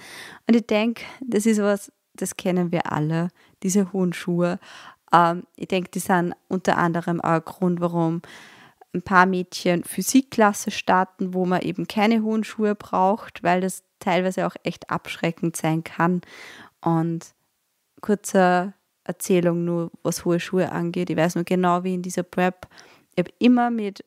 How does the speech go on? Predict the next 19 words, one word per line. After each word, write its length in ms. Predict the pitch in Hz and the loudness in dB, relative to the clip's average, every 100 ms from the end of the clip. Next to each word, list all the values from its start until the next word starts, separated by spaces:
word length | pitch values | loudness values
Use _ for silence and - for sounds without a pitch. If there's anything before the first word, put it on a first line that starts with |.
| - | -6
äh, 140 | 165 - | -6 -4
Plateau 640 | 160 165 _ - 226 269 - - - | -4 -4 _ -4 2 2 0 -10 -10
geübt, 460 | 233 - 233 - 185 | -6 -4 -4 -2 0
weil 140 | 175 | 0
ich 60 | - | 0
find, 200 | 190 185 | -4 -4
mit 120 | 175 | -2
Plateau 340 | 175 - - | -4 -4 -2
ist 180 | 185 - | -2 -2
irgendwie 300 | 175 170 175 | -4 -4 -4
nur 120 | 170 | -2
einfacher. 480 | 170 214 - 208 208 | 0 0 2 0 0
Und 140 | 190 | -4
dann 120 | 180 175 | -4 0
war 120 | 170 | 0
ich 60 | |
in 60 | 170 | 0
dieser 200 | 170 170 | -2 -6
Prep 420 | - 185 190 - | -2 0 0 -2